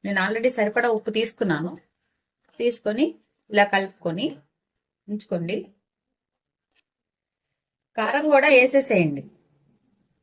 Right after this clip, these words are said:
సరిపడా కారం. మళ్ళీ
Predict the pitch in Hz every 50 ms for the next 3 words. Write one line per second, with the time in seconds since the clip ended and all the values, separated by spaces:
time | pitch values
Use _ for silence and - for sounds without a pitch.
0 | _ _ _ _ _ _ _ _ _ _ _ _ _ _ _ _ _ _ _ _
1 | _ _ _ _ _ _ _ _ _ _ _ _ _ _ _ _ _ _ _ _
2 | _ _ _ _ _ _ - - - - - - 185 - - - _ _ _ _
3 | - - - 196 214 196 175 156 156 151 - _ _ _ _ _ _ _ _ _
4 | _ _ _ _ _ _ _ _ _ _ _ _ _ _ _ _ _ _ _ _
5 | _ _ _ _ _ _ _ _ _ _ - - - 220 214 220 240 240 226 226
6 | 208 196 185 226 - - - _ _ _ _ _ _ _ _ _ _ _ _ _
7 | _ _ _ _ _ _ _ - - - - - - - - 208 220 240